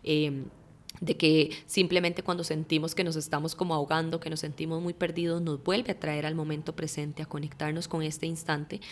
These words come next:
Entonces es uno de los que recomiendo mucho. Y bueno, lo que es el aceite Peace,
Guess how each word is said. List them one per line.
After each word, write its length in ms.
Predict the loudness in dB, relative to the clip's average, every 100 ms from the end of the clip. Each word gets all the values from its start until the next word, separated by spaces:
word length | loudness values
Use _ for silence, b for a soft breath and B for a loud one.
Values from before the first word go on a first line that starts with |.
| B B
Entonces 480 | -4 0 0 0 -2
es 160 | -2 -2
uno 240 | -2 0
de 60 | 0
los 120 | -2
que 120 | -4
recomiendo 500 | -4 -6 -6 -4 -4
mucho. 380 | -2 -2 -4 -6 B B B 2
Y 100 | 6
bueno, 260 | 6 4
lo 140 | 0 -2
que 160 | -2
es 100 | -2
el 80 | 0
aceite 540 | -2 0 0 0 -2 -4
Peace, 540 | -4 -2 0 -2